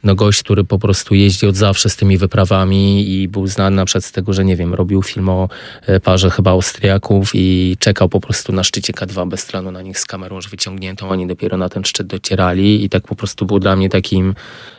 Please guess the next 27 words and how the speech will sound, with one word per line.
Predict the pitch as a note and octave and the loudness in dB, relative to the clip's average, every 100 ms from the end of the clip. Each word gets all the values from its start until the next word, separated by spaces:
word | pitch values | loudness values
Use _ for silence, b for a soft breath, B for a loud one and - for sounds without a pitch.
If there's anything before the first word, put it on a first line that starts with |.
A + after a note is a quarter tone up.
| _ | _
no, | F#2+ F#2+ | -6 -4
wzorem | G2+ G#2+ G#2+ G#2 | 2 2 4 2
i | G2+ | 2
mistrzem, | G2 - G2+ | 0 -2 -2
którego | G2+ G2 G2 | -2 -2 -2
chcę | - | 0
naśladować. | G2 F#2+ G2+ G2 F#2 G2 A#2 B2 B B B B B - | 0 0 0 2 2 4 4 2 B B B B B -8
I | G2 | -2
w | |
żadnym | A2 A#2 G#2+ | 2 2 2
momencie | G#2+ G#2+ G#2+ - G2+ | 2 2 2 0 -2
nie | F#2+ | -2
chciałem | - G2 | -2 0
jakby | F#2+ G2 | 0 -2
w-, | F#2+ - - | -6 -6 -2
ani | G#2 G2 | 0 0
wchodzić | - G2 G#2+ | -2 -2 -4
w | G2+ | -4
jego | G2 G2 | 0 0
buty, | G#2+ A#2+ C#3 D#3 E3+ - b - - | 0 0 2 4 2 -2 b -12 -2
ani | G#2+ G#2+ G2+ | 2 4 2
gdzieś | F#2+ G2+ | 2 -2
po | - G2+ | -2 -4
prostu | G2+ - G2+ | -4 -4 -2
być | F#2+ - | 0 0
jakimś | - G2 - | 0 -2 0
intruzem, | F#2+ G#2+ G2+ G#2+ C3 D#3+ | 2 2 4 4 4 2